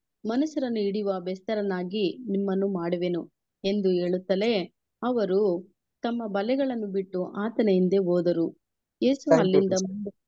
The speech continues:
Speaker 2: ಸಾಕು,
Speaker 1: Thank
Speaker 2: ಸಾಕು.
Speaker 1: you.
Speaker 2: ಇಪ್ಪತ್ತ ಒಂದು ಸಾಕು.
Speaker 1: ಸಾರಿ,
Speaker 2: So,
Speaker 1: ಬ್ರದರ್.
Speaker 2: ಪ್ರಿಯ ಸಹೋದರ ಮತ್ತು ಸಹೋದರಿಯರೇ, ನಾವು ನೋಡಿರೋ ಪ್ರಕಾರ ಯೇಸು ಕ್ರಿಸ್ತರು ಯಾವ ರೀತಿ ಹನ್ನೆರಡು ಮಂದಿ ಶಿಷ್ಯಂದಿರನ್ನ ಆರಿಸ್ತಾ ಇದ್ದಾರೆ ಅಂತ ನಾವು ನೋಡ್ಬೇಕಾದ್ರೆ,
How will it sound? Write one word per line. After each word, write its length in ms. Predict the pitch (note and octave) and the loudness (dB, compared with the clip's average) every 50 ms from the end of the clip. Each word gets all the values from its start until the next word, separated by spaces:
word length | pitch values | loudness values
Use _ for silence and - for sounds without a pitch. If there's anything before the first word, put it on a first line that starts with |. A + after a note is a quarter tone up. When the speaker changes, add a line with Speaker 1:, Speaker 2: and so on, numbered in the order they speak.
| _ _ - | _ _ -2
Speaker 2:
ಸಾಕು, 180 | - E3 D3+ | 0 0 0
Speaker 1:
Thank 160 | - - F3 | 2 0 -2
Speaker 2:
ಸಾಕು. 120 | E3+ F3 - | -4 -4 -6
Speaker 1:
you. 80 | - | -8
Speaker 2:
ಇಪ್ಪತ್ತ 320 | D3 D3+ - C3+ B2 - A#2+ A2 G#2+ G#2 G#2 | -8 -4 -2 -4 -4 -2 -4 -4 -4 -2 -2
ಒಂದು 280 | A#2 A#2 A#2+ A2+ A2 G2+ | -2 0 0 0 -2 -2
ಸಾಕು. 400 | - - - - - - F3 D4+ | -4 -6 -8 -10 -8 -8 -8 -8
Speaker 1:
ಸಾರಿ, 800 | - _ _ _ _ _ _ _ _ _ _ F#3 F3+ F3+ F3 | -8 _ _ _ _ _ _ _ _ _ _ -10 -6 0 4
Speaker 2:
So, 120 | F3+ A3 G#3 | 6 6 8
Speaker 1:
ಬ್ರದರ್. 160 | F#3 E3+ E3+ | 8 8 8
Speaker 2:
ಪ್ರಿಯ 240 | F3+ F3+ F3+ F3 F3 - - | 6 4 2 2 0 -4 -6
ಸಹೋದರ 360 | - F#3+ - F#3+ G3+ F#3 F3+ | -4 -4 -4 0 2 4 4
ಮತ್ತು 360 | F3 E3 D3+ D3+ - C#3 C3 | 4 4 2 0 -2 -4 -4
ಸಹೋದರಿಯರೇ, 760 | B2 - C#3 C#3 C3+ C3+ B2+ B2 A#2 G#2+ A#2+ - - F4+ - _ _ _ _ - - - _ _ _ _ - | -4 -2 -2 -2 -2 -2 -2 -2 0 2 2 2 2 0 -4 _ _ _ _ -20 -20 -20 _ _ _ _ 0
ನಾವು 600 | F3+ F#3+ F#3+ F#3+ F#3 F3+ E3+ E3 D#3 D3+ C#3+ C#3 C3 | 4 6 6 6 6 6 6 6 6 6 4 2 2
ನೋಡಿರೋ 420 | C#3+ F3 F#3+ F#3+ F#3+ F3+ F3 D#3+ | 2 4 4 4 6 6 6 4
ಪ್ರಕಾರ 440 | - - C#3 B2 - - A#2 G#2+ G2+ G2 A#2 D#3+ G3 F#3+ - - | 4 2 -2 -2 0 0 -2 -2 -2 0 2 2 2 2 2 2
ಯೇಸು 360 | E4 A3+ E4 D4+ - G#3 F#3+ | 2 2 2 2 2 0 0
ಕ್ರಿಸ್ತರು 440 | - - D3+ D3 - - E3+ E3+ E3+ | 0 2 0 0 2 2 2 2 4
ಯಾವ 300 | D3+ C3 B2 C3+ D#3 E3 | 4 4 4 2 2 2
ರೀತಿ 320 | E3 E3 E3 - _ - | 2 2 0 0 _ -4
ಹನ್ನೆರಡು 560 | - - - C3 C3+ C#3 C#3+ C#3+ C#3 C#3 C#3 | -4 -2 -4 -2 0 2 2 2 4 2 2
ಮಂದಿ 280 | B2+ B2 B2 B2 B2+ C3+ | 2 2 2 0 0 0
ಶಿಷ್ಯಂದಿರನ್ನ 640 | - - C3 A#2+ - B2 B2 A#2 B2 B2+ B2+ D3 D3+ | -2 -2 -4 -2 0 0 0 2 2 2 4 4 2
ಆರಿಸ್ತಾ 480 | C3+ A#2+ A#2 A#2+ C3 B2 - - - A#2 | 2 2 2 2 0 0 0 0 0 0
ಇದ್ದಾರೆ 260 | A#2 A#2 A#2 A#2 A#2 | 2 2 2 0 0
ಅಂತ 180 | A#2 A#2 - A2+ | 0 -2 -2 -2
ನಾವು 200 | A2 G#2+ G#2 G#2 | -2 0 0 0
ನೋಡ್ಬೇಕಾದ್ರೆ, 920 | A2 A2 A2+ A2 - A2 G#2 - G2+ G2+ - - G#2 A2 C3 F3+ D4 - | 0 0 0 0 0 -2 -2 -2 -4 -4 -4 -2 2 4 4 2 2 -2